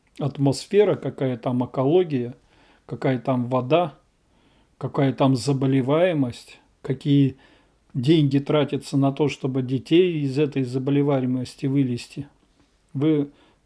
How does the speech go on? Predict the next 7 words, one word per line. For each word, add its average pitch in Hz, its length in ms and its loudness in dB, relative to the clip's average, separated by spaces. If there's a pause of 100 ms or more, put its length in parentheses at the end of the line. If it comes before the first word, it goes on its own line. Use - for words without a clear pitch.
(140)
только 156 320 0
осознайте, 151 640 2
что - 500 -4
общие 151 440 2
затраты 143 520 0
на 135 120 2
медицину 139 800 0